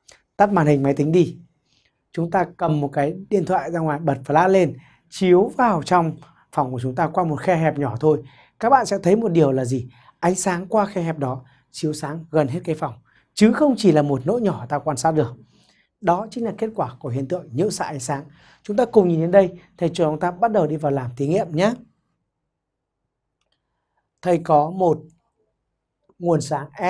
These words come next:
S, một khe hẹp đây, một khe hẹp đây, và trong này là ta dùng để quan sát nhé. Đây là một buồng đi, một buồng V, được không ạ?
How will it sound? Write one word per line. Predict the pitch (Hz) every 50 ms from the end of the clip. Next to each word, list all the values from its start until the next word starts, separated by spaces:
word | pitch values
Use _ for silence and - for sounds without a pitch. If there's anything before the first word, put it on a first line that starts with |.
| 196
S, | 190 - - - _ _ _ _ _ _ _ _ _ _ _ _ _ _ _ _ _ _ _ _ -
một | - 170 170 165
khe | 165 - 190 185 175
hẹp | 165 160 156 160 - -
đây, | 160 156 143 120 - _ _ _ _ _ -
một | - 139 135
khe | - 156 147
hẹp | 139 135 139 147
đây, | 151 143 135 143 - _ _ _ _ -
và | - 151
trong | - - 196 185
này | 170 143 113 - - _ -
là | - 135 123 123
ta | 143 135
dùng | 123 135 123
để | 123 120 120 -
quan | - 131 123
sát | - 151 151 147 - - -
nhé. | 151 147 151 160 160 160 - _ _ _ _ _ _ _ _ -
Đây | 160 156
là | 151
một | 135 127 131
buồng | 147 147 156 151 135 131
đi, | 147 - - - _ _ _ _ -
một | 147
buồng | 135 135 139 135 123 120 120
V, | 143 147 151 - - - _ _ _ _ _ _ _
được | - 147 120
không | 147 147 165
ạ? | 180